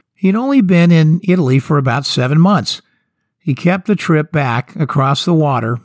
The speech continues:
a secret, and his voyage from start to finish would take nearly two weeks. He would board a freighter,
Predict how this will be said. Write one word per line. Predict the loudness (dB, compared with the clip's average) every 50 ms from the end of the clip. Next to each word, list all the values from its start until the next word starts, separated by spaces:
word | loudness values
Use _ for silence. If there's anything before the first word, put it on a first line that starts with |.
| _ _ _ _ _ -4
a | -4 -2
secret, | -2 0 0 -2 -2 -2 -6 -12 -12 -14 _ _ _ _ _ _ _ _ _ _ _ _ _ _ _
and | 0 4 4
his | 4 4 4
voyage | 2 0 2 2 2 2 2 0 -2
from | -2 -2 -2 0 0 -2
start | -4 -4 -4 -2 -2 -2 0 -2
to | -4 -2
finish | 0 0 0 0 0 -4 -6 -8 -12 -12 -16 -14 -6 -4
would | -4 -4 -4
take | -2 -2 -2 -2 -2 0
nearly | 0 0 0 0 0 -2
two | -2 -2 -2 -2 0
weeks. | 2 0 0 0 -2 -4 -10 -12 -14 _ _ _ _ _ _ _ _ _ _ _ _ _ _ _ _ _ _ _
He | -2 0
would | 2 2 2
board | 2 2 0 2 0
a | -2
freighter, | -4 -2 -2 -2 0 0 0 0 0 -2 -4